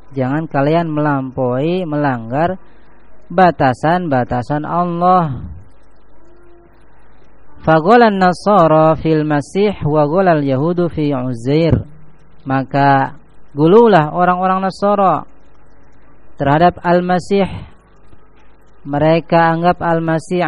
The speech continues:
Isa Al-Masih sebagai anak Tuhan. Alhamdulillah.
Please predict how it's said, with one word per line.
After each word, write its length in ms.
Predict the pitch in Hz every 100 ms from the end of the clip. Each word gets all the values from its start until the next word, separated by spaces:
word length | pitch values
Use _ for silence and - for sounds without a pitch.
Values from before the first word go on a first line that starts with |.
| 165 170
Isa 240 | 170 165
Al-Masih 480 | 165 160 151 190 196 175
sebagai 800 | 160 147 139 147 165 202 214 214 - - - - - - - - - - -
anak 320 | 131 135 143 143 -
Tuhan. 480 | 135 151 151 107 - - - -
Alhamdulillah. 600 | 117 117 120 123 110